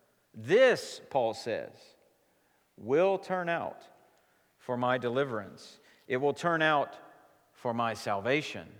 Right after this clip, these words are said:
It will turn out for my victory." Now, what is this deliverance?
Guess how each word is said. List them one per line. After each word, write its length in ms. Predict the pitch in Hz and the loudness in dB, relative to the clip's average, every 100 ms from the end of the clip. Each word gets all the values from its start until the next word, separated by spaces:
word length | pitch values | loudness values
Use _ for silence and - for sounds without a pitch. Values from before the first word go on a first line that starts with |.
| - _ - | -20 _ -4
It 100 | 131 | -2
will 200 | 139 139 | 0 0
turn 280 | 165 156 160 | 0 4 6
out 420 | 175 156 - - - - - _ _ _ | 8 6 2 -12 -20 -20 -20 _ _ _
for 300 | - 123 117 | -6 -2 -2
my 220 | 113 107 | -2 -4
victory." 840 | 87 107 151 - 107 85 62 101 _ _ _ _ _ _ _ _ _ _ _ _ _ _ _ _ _ - | -4 -4 -4 -6 -12 -12 -14 -18 _ _ _ _ _ _ _ _ _ _ _ _ _ _ _ _ _ -16
Now, 120 | 247 | -10
what 180 | 220 208 | -2 -2
is 200 | 247 196 | -2 -4
this 220 | 123 104 | -6 -6
deliverance? 580 | - 104 95 - - - | -6 -8 -8 -10 -16 -20